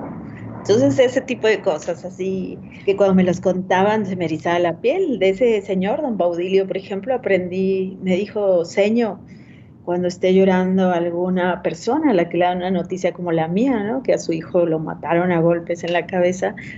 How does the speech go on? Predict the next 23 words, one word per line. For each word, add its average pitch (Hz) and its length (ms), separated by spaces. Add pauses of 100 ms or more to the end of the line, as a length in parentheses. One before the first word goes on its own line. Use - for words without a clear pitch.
(280)
lo 196 200
peor 240 260
que 277 80
uno 262 260
puede 226 240
hacer 240 420 (320)
es 175 380 (100)
tocarle 185 400
la 180 80
espalda 175 840 (600)
y 196 120
darle 180 240
golpecitos 175 1000
en 170 140
la 165 60
espalda, 180 580
porque 170 280
lo 170 120
que 165 120
duele 185 260
es 190 100
el 175 140
corazón", 139 680